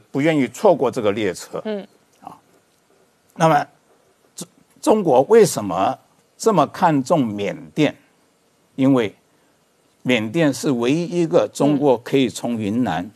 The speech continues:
Speaker 2: 对。
Speaker 1: 直接到印度洋的
Speaker 2: 对。
Speaker 1: 这条通路。
Speaker 2: 嗯。
Speaker 1: 啊，它是
Speaker 2: 它可以避开这个南海的这个路线，跟马六，马六甲海峡。
Speaker 1: 最主要是避开马六甲海峡，
Speaker 2: 嗯。
Speaker 1: 就是我刚才讲的，因为马六甲海峡的咽喉是新加坡。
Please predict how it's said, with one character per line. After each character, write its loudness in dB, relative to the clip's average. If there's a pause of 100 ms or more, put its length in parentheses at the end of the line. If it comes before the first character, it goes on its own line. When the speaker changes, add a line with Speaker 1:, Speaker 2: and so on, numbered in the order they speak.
Speaker 2:
对。 0
Speaker 1:
直 -6
接 2 (140)
到 4
印 -4
度 -2
洋 -8
的 -10 (120)
Speaker 2:
对。 0 (140)
Speaker 1:
这 -2
条 0
通 -6
路。 -8 (180)
Speaker 2:
嗯。 -10 (400)
Speaker 1:
啊， -18 (500)
它 2
是 -2 (420)
Speaker 2:
它 -2
可 4
以 4
避 0
开 0
这 2
个 2
南 -2
海 -4
的 0
这 0
个 -2
路 2
线， -4
跟 0
马 -4
六， -2
马 -2
六 2
甲 -4
海 -
峡。 4
Speaker 1:
最 8
主 -2
要 6
是 0
避 -2
开 2
马 2
六 2
甲 -4
海 -8
峡， 0
Speaker 2:
嗯。 -2
Speaker 1:
就 4
是 -2
我 2
刚 2
才 2
讲 -4
的， -8
因 -4
为 2
马 2
六 0
甲 0
海 -4
峡 0
的 0
咽 0
喉 -4
是 -10
新 -8
加 -2
坡。 -12